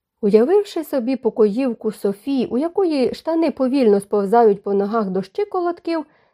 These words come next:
Бенедикт відчув, як у нього перехопило подих. "О, Господи, та він же її хоче!" вихором промайнуло в голові.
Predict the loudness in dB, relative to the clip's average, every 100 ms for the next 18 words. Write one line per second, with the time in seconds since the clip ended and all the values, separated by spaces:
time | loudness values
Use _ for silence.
0 | -2 2 4 2 0 -2 -4 -2 -2 0
1 | 0 2 2 2 0 -2 -4 -4 -6 -2
2 | 0 0 0 -2 -2 -8 _ _ _ _
3 | 0 2 2 -2 -4 -10 -4 -4 -4 _
4 | -6 -4 -2 0 2 4 2 0 -2 -4
5 | -4 -4 -4 -4 -8 -8 _ _ -14 0
6 | 0 2 0 0 0 0 0 0 0 2
7 | 4 4 0 -4 -4 -4 -4 -6 -8